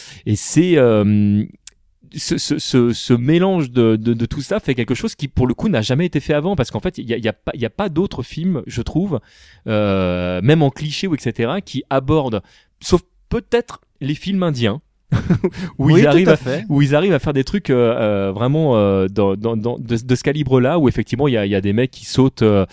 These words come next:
Speaker 1: euh, de, de trente étages et, euh, mais on, on n'est pas dans un film de super-héros, c'est pas, il y a pas de justification en fait, c'est pas, euh,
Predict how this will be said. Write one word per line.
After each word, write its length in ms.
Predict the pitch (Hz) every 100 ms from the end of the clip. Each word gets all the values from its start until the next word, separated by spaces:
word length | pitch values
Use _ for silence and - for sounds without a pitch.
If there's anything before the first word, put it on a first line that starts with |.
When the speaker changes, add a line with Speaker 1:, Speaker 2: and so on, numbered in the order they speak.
| - - - -
Speaker 1:
euh, 280 | 104 95 95
de, 240 | 101 101
de 140 | 98 101
trente 320 | - 127 -
étages 500 | 113 131 143 139 110
et, 180 | 104 101
euh, 300 | 92 87 87
mais 140 | 104
on, 160 | 135 123
on 100 | 127
n'est 80 | 127
pas 120 | 247
dans 140 | 233 147
un 40 |
film 160 | - 226
de 60 | 180
super-héros, 560 | 180 180 170 156 156
c'est 160 | - 107
pas, 340 | - 185 170
il 60 | 131
y 20 |
a 60 | -
pas 100 | 151
de 60 |
justification 760 | 156 - 147 151 156 151 190 175
en 60 |
fait, 240 | - 127 -
c'est 160 | 110
pas, 280 | - 147
euh, 60 | 143